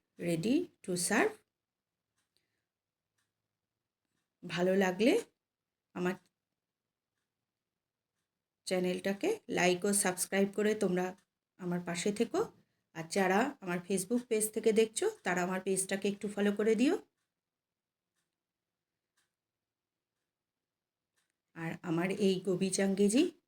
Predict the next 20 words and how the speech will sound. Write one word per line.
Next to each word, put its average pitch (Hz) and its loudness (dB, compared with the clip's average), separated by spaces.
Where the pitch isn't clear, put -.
কেমন 196 0
হয়েছে 208 2
সেটা 180 -4
তোমরা 180 -2
সবাই 185 0
কমেন্ট 175 -2
করে 175 0
জানিও। 175 2
এবার 190 -6
আমি 180 -2
একটু 180 -8
সামান্য 214 0
ঘি, 202 0
ধনেপাতা 190 -4
দিয়ে 240 0
আমি 190 -6
এটাকে 190 -6
ডেকোরেশন 190 -2
করে 202 0
দেবো। 220 2